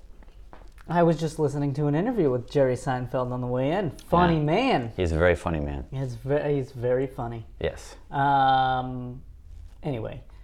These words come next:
Speaker 1: today we have kind of an interesting topic, I think.
Speaker 2: Oh, yeah. It's something that all runners can relate to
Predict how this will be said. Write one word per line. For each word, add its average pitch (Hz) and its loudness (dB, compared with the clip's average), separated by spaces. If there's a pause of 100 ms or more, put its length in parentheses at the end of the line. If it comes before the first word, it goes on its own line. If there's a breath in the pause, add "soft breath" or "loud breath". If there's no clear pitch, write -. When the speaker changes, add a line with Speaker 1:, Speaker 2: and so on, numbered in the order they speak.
(400)
Speaker 1:
today 139 4 (100)
we 151 0
have 139 2
kind 165 -6
of 143 -4
an 143 -4
interesting 143 -8
topic, 202 -6 (140)
I 180 4
think. - -14 (120)
Speaker 2:
Oh, 139 10
yeah. 95 6 (340)
It's 156 6
something 208 12
that - 10 (2000 soft breath)
all 131 12
runners 87 2 (220)
can 110 6
relate 107 8
to 120 10